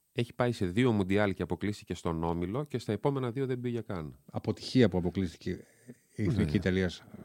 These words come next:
Speaker 2: από τον όμιλο. Τραγικό που δεν πήγε καν.
Speaker 1: Ε, όταν το είχα
Speaker 2: Δηλαδή,
Speaker 1: πάθει,
Speaker 2: τεσ-,
Speaker 1: όταν το
Speaker 2: τέσσερα,
Speaker 1: είχαν, ε,
Speaker 2: τέσσερις αποτυχημένες διοργανώσεις
Speaker 1: Ναι.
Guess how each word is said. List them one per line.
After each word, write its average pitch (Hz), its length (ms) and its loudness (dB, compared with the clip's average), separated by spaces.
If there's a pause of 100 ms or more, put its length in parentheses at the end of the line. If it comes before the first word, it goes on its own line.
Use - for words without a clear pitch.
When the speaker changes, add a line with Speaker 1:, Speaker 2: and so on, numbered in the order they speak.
Speaker 2:
από - 160 -8
τον 98 160 -2
όμιλο. 151 400 2 (540)
Τραγικό 113 420 6
που 135 120 4
δεν 135 140 8
πήγε 127 180 4
καν. 87 340 4 (200)
Speaker 1:
Ε, 76 120 -2 (140)
όταν 87 180 -2
το 95 120 0
είχα 98 120 0
Speaker 2:
Δηλαδή, 123 180 4
Speaker 1:
πάθει, 131 60 0
Speaker 2:
τεσ-, 151 160 6
Speaker 1:
όταν 101 140 0
το 147 100 4
Speaker 2:
τέσσερα, 147 260 6
Speaker 1:
είχαν, 104 120 4
ε, - 20 0
Speaker 2:
τέσσερις 147 300 6
αποτυχημένες 139 920 2 (120)
διοργανώσεις 120 640 4
Speaker 1:
Ναι. 90 100 4